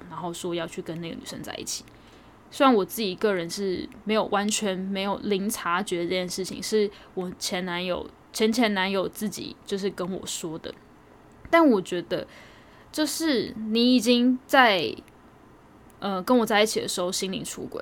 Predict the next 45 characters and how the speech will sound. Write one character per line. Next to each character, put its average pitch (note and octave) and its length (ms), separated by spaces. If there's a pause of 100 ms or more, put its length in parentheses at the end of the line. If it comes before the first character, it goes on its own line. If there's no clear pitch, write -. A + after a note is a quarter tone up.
了。 G#3 60
你 G#3+ 160
跟 D4 160
那 D#4 120
女 G3+ 160
生 F3+ 300
就 G3 80
是 G3+ 80
至 A#3 160
少 - 180 (100)
也 E3+ 180
聊 E3+ 180
了 D#3+ 120
两， C#3+ 220 (200)
两， E3+ 200 (180)
两 F3 220
三 G3+ 200
个 F#3 100
月 F3+ 180
吧， - 160 (340)
然 G3+ 120
后 A3+ 160
你 G3+ 160
才 E3+ 260 (360)
觉 F#3 180
得 F#3 160
说， F#3+ 220
哦， - 260
要 G#3 160
跟 G3 160
我 F3 80
提 - 180
分 F3+ 200
手， - 160
因 F#3+ 60
为 F#3+ 80
你 F3+ 60
想 F3+ 200
跟 F3 160
那 F3+ 60
个 - 60
人 - 160
在 D#3+ 160
一 D#3+ 80
起。 - 220